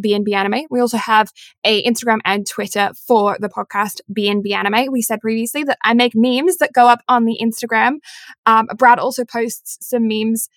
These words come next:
sometimes as well. So, um, go follow the Instagram for some fresh meme content every day. And, um, yeah, I think that's everything. If you're on the YouTube, you are listening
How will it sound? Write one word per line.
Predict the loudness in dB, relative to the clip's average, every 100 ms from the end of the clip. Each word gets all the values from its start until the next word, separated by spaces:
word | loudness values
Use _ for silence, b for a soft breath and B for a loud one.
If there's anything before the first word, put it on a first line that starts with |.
| -4
sometimes | -2 0 0 0 -2 0
as | 0
well. | 2 0 0 -4 b b _
So, | -18 -2 0 2 0 -2 -4 b b _ 0
um, | 2 2 -2 0
go | 0
follow | 0 -2 -4
the | -4
Instagram | -4 -4 -2 -2 -2
for | -2
some | 0 -2
fresh | -2 -4 0 0 0
meme | -4 -4 -6
content | -8 -6 -6 -4
every | -6 -6 -4
day. | 0 0 -2 B B -20 -20 _
And, | 2 2 2 0 0 0 0 -2 -6 -6
um, | -4 0 0 2 2 0 -2 -6 -12 -16 -6
yeah, | 2 4 4
I | 2
think | -4 -6
that's | -4 -2
everything. | -2 -4 -2
If | -2
you're | 0 2
on | 2 2
the |
YouTube, | -4 -4 -4 -2
you | 2
are | 2
listening | 2 0 -2 -4 -4